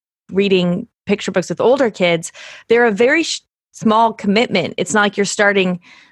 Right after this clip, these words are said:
a novel. You're just reading this book that's gonna take five minutes, seven minutes, eight minutes. And so it's an easy way to sneak in a story and math at the same time.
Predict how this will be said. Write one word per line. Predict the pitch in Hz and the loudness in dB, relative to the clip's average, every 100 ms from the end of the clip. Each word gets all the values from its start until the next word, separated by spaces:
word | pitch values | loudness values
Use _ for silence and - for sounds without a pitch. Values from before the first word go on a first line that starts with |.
| - | -4
a | 190 | 2
novel. | 185 185 180 156 180 - | 2 2 0 -2 -4 -2
You're | 196 190 | 0 2
just | 180 190 - | 2 0 0
reading | 196 202 185 | 0 2 2
this | 180 - | 0 0
book | 196 | -2
that's | 190 - | -2 -2
gonna | 190 180 | -2 -4
take | 170 175 - | -2 -6 -6
five | - 180 196 208 | -2 0 0 0
minutes, | 208 208 | 0 -2
seven | - 185 190 202 | -2 0 2 2
minutes, | 202 214 202 - | 4 2 0 0
eight | 190 196 | 0 2
minutes. | 208 220 220 - - | 0 0 -2 -6 -8
And | 208 190 - | -2 -2 0
so | 196 | 0
it's | 190 185 | 0 0
an | 196 - | -4 0
easy | 240 233 240 | 0 0 2
way | 214 208 | 2 2
to | 190 | 0
sneak | - 202 185 | -2 -2 0
in | 202 190 180 - - | 0 0 -2 -6 -4
a | 185 | -4
story | - - 214 214 196 180 - _ _ _ | -4 0 2 2 2 0 -4 _ _ _
and | 202 247 220 | 0 2 2
math | 165 165 - _ | 0 -4 -10 _
at | 139 - | -8 -6
the | |
same | 175 180 190 | -6 -2 -2
time. | - 185 170 92 | 0 -2 -4 -8